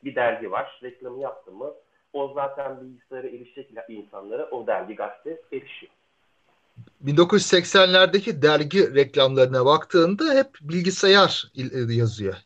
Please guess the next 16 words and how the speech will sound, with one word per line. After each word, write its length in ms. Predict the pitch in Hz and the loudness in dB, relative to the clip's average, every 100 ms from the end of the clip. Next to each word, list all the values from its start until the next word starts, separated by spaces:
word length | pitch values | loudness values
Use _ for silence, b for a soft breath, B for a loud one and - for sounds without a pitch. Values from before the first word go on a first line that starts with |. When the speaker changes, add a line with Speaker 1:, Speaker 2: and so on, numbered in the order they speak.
| _ - | _ -2
Speaker 2:
Hep 260 | 120 - | -2 -2
bilgisayar. 460 | 120 120 113 104 104 | -6 -4 -2 -2 0
Speaker 1:
Evet. 40 | |
Speaker 2:
Yani 240 | 127 123 117 B B B | 2 0 -4 B B B
kompütür 540 | - 190 196 220 233 233 | 2 2 2 0 2 2
çok 340 | - 233 226 | 4 4 6
çok 160 | 160 131 | 2 4
az. 220 | 123 117 | 0 0
Bu 60 | |
yetmişlerde 680 | 147 170 - - 170 156 151 | 0 0 0 0 2 4 2
falan 300 | 139 135 139 | 2 0 0
kalmış 380 | 127 107 110 - | -2 -2 -4 -6
bir 60 | - | -6
şeydir. 500 | 107 101 - - _ _ _ _ _ _ 117 | -6 -8 -12 -14 _ _ _ _ _ _ -2
Dedeler 380 | 120 120 120 | 4 4 4
zamanında. 560 | 117 110 98 95 95 92 | 2 -2 -4 -8 -8 -10